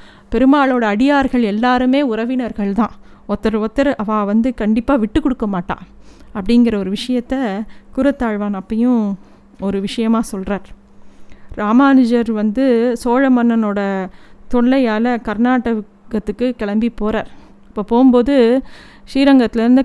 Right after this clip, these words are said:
கர்நாடகா போற வழியில அவருடைய சீடர்களும் அவரும் பசி தாகத்தோட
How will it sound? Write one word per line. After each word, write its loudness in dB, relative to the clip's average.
கர்நாடகா 0
போற 0
வழியில -2
அவருடைய 2
சீடர்களும் 0
அவரும் 0
பசி -2
தாகத்தோட -2